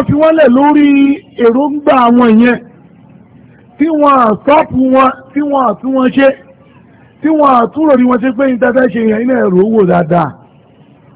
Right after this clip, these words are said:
Ẹ má jẹ́ a ṣe bẹ́ẹ̀, tá a bá ṣe bẹ́ẹ̀, àwọn nǹkan tí ó jẹ́ àbọ̀jẹkù ẹ̀ lélẹ́yìí.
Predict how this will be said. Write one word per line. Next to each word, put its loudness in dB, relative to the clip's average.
Ẹ -2
má 0
jẹ́ 2
a 2
ṣe -4
bẹ́ẹ̀, 0
tá -4
a 0
bá -2
ṣe -6
bẹ́ẹ̀, 0
àwọn -2
nǹkan -6
tí -6
ó -2
jẹ́ 0
àbọ̀jẹkù -2
ẹ̀ 0
lélẹ́yìí. 0